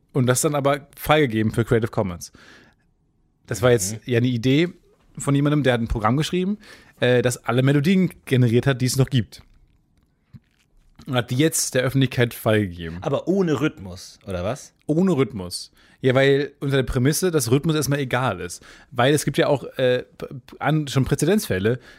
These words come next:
Speaker 1: ähm, wo der Rhythmus keine Rolle gespielt hat und,
Speaker 2: Na ja,
Speaker 1: äh,
Speaker 2: aber
Speaker 1: Leute verurteilt
Speaker 2: wo
Speaker 1: wurden.
Speaker 2: spielt den Rhythmus keine Rolle? Das ist, ist ja schön, wenn du sagst,
Speaker 1: Ja,
Speaker 2: "All the
Speaker 1: ja.
Speaker 2: single ladies, all the single ladies." Das ist ja f-, f-, achtzig Prozent Rhythmus.
Speaker 1: Bei diesem
Speaker 2: Das sind ja
Speaker 1: Song,
Speaker 2: so zwei Töne.
Speaker 1: bei diesem brillanten Song jetzt ja.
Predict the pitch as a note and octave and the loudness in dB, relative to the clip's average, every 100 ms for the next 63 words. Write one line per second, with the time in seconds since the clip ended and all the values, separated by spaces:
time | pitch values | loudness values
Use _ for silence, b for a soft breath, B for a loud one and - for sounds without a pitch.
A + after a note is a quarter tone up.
0 | B - B2+ C3 - C3 C3+ C3 - D3+ | B -2 0 0 0 2 4 4 2 0
1 | - D3 D3 D#3+ A2+ - G#2+ G2+ G2 B2+ | 0 0 2 2 -2 -4 -4 -2 -4 -4
2 | A2+ A2+ A2+ B2 B2 C3+ D3 C#3+ E3 E3+ | -4 -2 0 2 4 2 2 0 0 0
3 | D3+ C#3+ D#3 E3 A#2+ B2 B2 C3 A2+ - | 2 2 2 0 -4 -4 -4 -6 -10 -10
4 | G2 F2+ A2 G#2 - - _ _ _ _ | -10 -8 -8 -8 -10 -16 _ _ _ _
5 | _ _ _ _ _ A#2+ A2+ C3 C#3+ C#3+ | _ _ _ _ _ -10 -8 -6 -4 -4
6 | D3 D3 D3+ C#3 C3 - - A2+ F3 F#3 | -2 0 0 0 -2 -6 -10 -2 0 0
7 | F#3 - F#3+ F#3+ F#3 F#3+ F#3 F3+ - b | 0 0 0 0 0 0 0 -2 -6 b
8 | b C3 C#3+ D3 C#3 - A#2 A#2 A#2 A#2 | b -4 -2 0 -2 -4 -4 -4 -2 -2
9 | A#2 - A2+ C3 A#2+ - - - C3+ - | -4 -8 -2 0 0 -6 -20 -16 -14 -6
10 | - D3 - C#3 C3 - A#2+ D#3 - F#2+ | -4 -4 -6 -8 -6 -4 -4 -4 -6 -10
11 | D3 C#3 B2 B2+ E3+ F3 - _ - C3+ | 0 2 2 2 2 2 -4 _ -2 4
12 | C#3 D3+ G3+ D#3 C#3 - C3+ C3+ C3+ B2+ | 4 4 2 0 0 0 2 4 4 4
13 | B2+ B2 E3 E3+ - B2 D3 B2 A2 G#2 | 4 4 2 -2 0 0 0 0 -2 0
14 | G#2 D3+ | 0 0